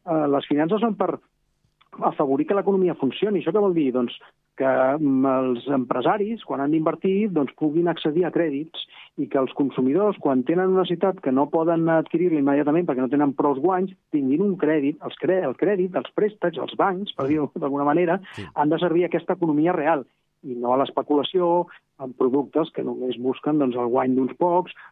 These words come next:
Speaker 1: que busquen inflar els preus artificialment, no? Com hem vist, que busquen evadir impostos, doncs, a través de paradisos fiscals.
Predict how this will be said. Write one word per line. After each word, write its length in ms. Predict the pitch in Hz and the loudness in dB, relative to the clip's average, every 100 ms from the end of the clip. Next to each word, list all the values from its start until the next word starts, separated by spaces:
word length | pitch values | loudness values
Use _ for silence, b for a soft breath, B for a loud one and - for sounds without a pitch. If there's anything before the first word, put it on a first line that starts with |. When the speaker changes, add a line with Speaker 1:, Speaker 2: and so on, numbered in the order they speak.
| - | -8
Speaker 1:
que 100 | 131 | -4
busquen 380 | 123 127 139 135 | -2 -2 -2 0
inflar 840 | 127 123 135 131 131 135 156 143 | -2 -2 0 2 2 0 -2 -2
els 120 | 123 - | -2 -4
preus 240 | 147 131 | -2 -2
artificialment, 800 | 127 117 123 123 120 131 196 185 | -4 -6 -6 -4 -2 0 0 0
no? 220 | 147 202 196 | -2 -2 -2
Com 160 | 131 | -2
hem 120 | 127 127 | -2 0
vist, 260 | 185 185 | 0 0
que 80 | 135 | -4
busquen 400 | 123 135 - 131 | -2 -4 -4 -4
evadir 300 | 131 131 127 | -2 -2 0
impostos, 480 | 131 123 139 - 135 | 0 0 -2 0 -2
doncs, 220 | 127 123 | 0 0
a 80 | 131 | -2
través 240 | 127 131 127 | -2 -2 -2
de 80 | 127 | 0
paradisos 460 | 127 131 123 123 | 0 0 -2 -6
fiscals. 440 | - 123 - 175 | -10 -4 0 0